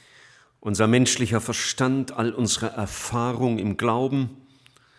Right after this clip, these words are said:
auch alle Erfahrung und alle Ausbildung im Predigen, nützen uns nichts, wenn du nicht durch deinen Heiligen Geist uns selbst dein Wort verständlich machst. Und das bitte ich, dass du das schenkst, auch jetzt. Wir danken dir.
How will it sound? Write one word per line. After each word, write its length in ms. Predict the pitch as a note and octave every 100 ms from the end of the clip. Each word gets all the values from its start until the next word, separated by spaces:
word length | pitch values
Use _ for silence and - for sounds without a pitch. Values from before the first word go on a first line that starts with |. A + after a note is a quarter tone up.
| _ _ _
auch 220 | F#2+ F#2+ -
alle 260 | G#2 G#2+
Erfahrung 840 | - - - A#2+ B2 A2 A#2 A#2
und 140 | G#2+ G2+
alle 240 | A2 A2+
Ausbildung 600 | B2+ C3 - - A#2+ A#2
im 140 | A2+ A2+
Predigen, 600 | C3+ C#3 C#3+ D#3 D#3 D3+ - - _ _ _ -
nützen 380 | A2+ - -
uns 500 | A#2 G#2+ G#2 - -
nichts, 720 | G#2 A#2 - - - - A2+ G2+
wenn 420 | B2 C3+ C#3+ C3+
du 180 | C3 C3+
nicht 560 | A#2 A2 - - - - - - - _ -
durch 180 | G#2 -
deinen 300 | A2+ A2 G2+
Heiligen 360 | A2 G#2+ G2+
Geist 520 | F#2+ G2 G2 - -
uns 180 | G2+ F2
selbst 420 | F#2+ F#2+ G2 -
dein 160 | G#2+ F2
Wort 220 | F2+ F2
verständlich 760 | - G2+ - - F2+ E2+ D2+ -
machst. 380 | B1 - - -
Und 100 | F#2
das 140 | -
bitte 260 | - G#2 F2
ich, 260 | - - - - - - _ -
dass 180 | G2 -
du 120 | G2
das 180 | F2+ -
schenkst, 440 | G2 E2+ D#2+ -
auch 120 | -
jetzt. 440 | - C#2+ - - -
Wir 120 | F#2
danken 340 | D#2 C#2+ D2+
dir. 220 | C2 C2